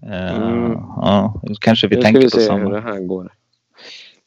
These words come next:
Speaker 2: Eh, för mig var det två hästar. Jag jobbar i den, jag jobbar ju den fredagen på Åby och såg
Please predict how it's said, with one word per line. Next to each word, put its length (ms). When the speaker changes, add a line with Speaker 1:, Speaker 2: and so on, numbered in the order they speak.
Speaker 2:
Eh, 240
för 160
mig 200
var 180
det 80
två 320
hästar. 640
Jag 160
jobbar 400
i 60
den, 520
jag 180
jobbar 260
ju 60
den 400
fredagen 500
på 400
Åby 220
och 180
såg 420